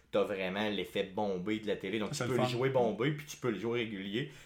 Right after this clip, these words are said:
Speaker 1: Fait que quelqu'un qui voudrait se rappeler un peu le, le bon vieux temps, fait que, tu sais, ça donne un peu cet effet-là. J'ai trouvé que, euh, Rare Replay, là, il y avait vraiment, c'est, il y a eu vraiment une bonne idée, là, en le faisant, parce que, tu sais, les vieux jeux sortent peut-être mieux comme ça. On s'en,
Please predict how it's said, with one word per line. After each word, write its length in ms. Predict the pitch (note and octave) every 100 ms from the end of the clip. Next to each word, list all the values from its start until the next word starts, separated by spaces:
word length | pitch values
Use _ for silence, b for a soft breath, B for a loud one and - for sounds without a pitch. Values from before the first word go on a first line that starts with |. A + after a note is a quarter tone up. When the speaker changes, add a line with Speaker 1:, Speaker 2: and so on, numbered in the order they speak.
| -
Speaker 1:
Fait 140 | G2+ -
que 140 | F#2+
quelqu'un 260 | G2+ F#2+ B2
qui 120 | G#2+
voudrait 240 | G2 G#2+
se 60 | G#2+
rappeler 260 | G2 G#2 A#2+
un 100 | G#2+
peu 160 | A#2+
le, 140 | A2+ G2+
le 120 | G2+
bon 200 | G2+ G#2
vieux 180 | G#2 G2
temps, 120 | C3+
fait 80 | C3
que, 40 |
tu 40 | C#3
sais, 20 |
ça 120 | B2
donne 140 | G#2+ A2+
un 80 |
peu 120 | G#2 C#3
cet 140 | -
effet-là. 320 | A2 G#2 A2
J'ai 120 | C#3+
trouvé 280 | G#2 G#2 B2
que, 80 | A#2 G#2 B B B
euh, 200 | F#2+ F#2+ F2+
Rare 320 | F#2 G#2 A2+
Replay, 280 | G2+ F#2+ A2+
là, 60 | A#2+
il 40 |
y 60 | G2+
avait 120 | F#2
vraiment, 300 | F#2+ G2 G#2
c'est, 380 | A2+ G2+ F2+ F2+
il 40 | F2+
y 60 |
a 40 | F#2
eu 40 |
vraiment 320 | G2 G2 G#2+
une 120 | A2+
bonne 280 | F#2 E2+ A2
idée, 260 | G#2 F#2 A2+
là, 160 | G#2+ F2+
en 40 |
le 60 | F2+
faisant, 360 | G2 F2 G#2
parce 140 | G#2+ -
que, 120 | F2
tu 80 | D#2 B B -
sais, 120 | G2
les 140 | F#2
vieux 260 | F2 F#2+ E2+
jeux 160 | G#2
sortent 320 | A2+ F#2+ - -
peut-être 340 | F2+ F#2+ G2 F#2+ - -
mieux 540 | F2+ F#2 F#2+ G#2+ A#2+ - _ -
comme 220 | F#2+ F2+
ça. 200 | - A2+ A2+ G#2
On 100 | F2
s'en, 140 | F#2+